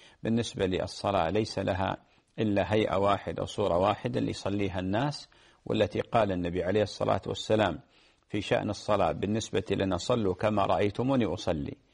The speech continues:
فما عندنا صلوات تختلف ال-، هيئتها وهيكلها و-، وعددها، ما عندنا أختي الفاضلة. هذه الصلوات الخمس،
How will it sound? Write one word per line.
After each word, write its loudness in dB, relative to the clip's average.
فما 2
عندنا 2
صلوات 2
تختلف -2
ال-، -4
هيئتها 0
وهيكلها 0
و-، 0
وعددها، 2
ما 4
عندنا 0
أختي -6
الفاضلة. 0
هذه 6
الصلوات 2
الخمس، -12